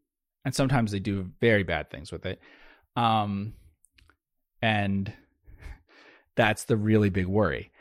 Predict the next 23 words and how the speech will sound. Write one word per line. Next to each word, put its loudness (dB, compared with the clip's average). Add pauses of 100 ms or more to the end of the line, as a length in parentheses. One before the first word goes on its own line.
(300)
Um, 4
if -2
Berkshire 2
owned 8 (100)
all 12
of 4
an 4
oil 2
company, -2 (340)
then 6
that 6
oil 4
company 0
would -4
probably 0
behave -2
very -2
differently -4
from -8
a -6
publicly -6
traded -6
one. -16